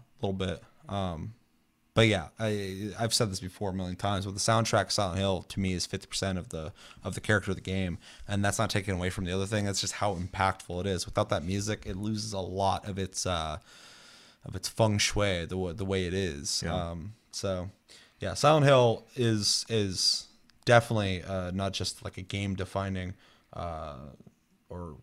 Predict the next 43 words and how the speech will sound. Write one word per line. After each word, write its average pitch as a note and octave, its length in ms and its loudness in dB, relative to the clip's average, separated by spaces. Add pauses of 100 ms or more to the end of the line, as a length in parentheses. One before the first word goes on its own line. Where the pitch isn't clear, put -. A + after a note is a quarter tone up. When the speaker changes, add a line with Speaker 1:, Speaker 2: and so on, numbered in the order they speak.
(260)
Speaker 1:
gamer B2 260 4
defining G#2 400 2
thing F#2+ 180 -4
for F#2+ 140 -8
me, F2+ 140 -4
but F2+ 120 -8
just F#2+ 280 -6
in G2 120 -4
general, F2+ 520 -6
like, - 200 -8
artistically F#2+ 640 -4
defining F2+ 540 -2
for F2+ 180 -8
me. E2+ 160 -10
It, F2+ 80 -12 (160)
it F2+ 120 -10
did G2 120 -6
a F#2 40 -6
lot. F#2 340 -8 (280)
I A2 40 -2
remember G#2+ 200 4
watching G2 280 2
the F#2 60 -2
trailer G2 280 0
for, F#2+ 300 -2
uh, F2 220 -4 (440)
Silent A2 300 4
Hill G#2 120 2
three G2+ 360 0
and G2 160 0
Silent F#2 220 0
Hill F#2 100 -2
four F2+ 460 -6
and G2+ 160 -2
just F#2+ 180 -2
being G2 160 -2
blown G2 240 0
away F#2 240 2
with F2+ 160 -4
how F#2 380 -2
it F2+ 120 -8
was F2+ 280 -6
made. E2+ 480 -8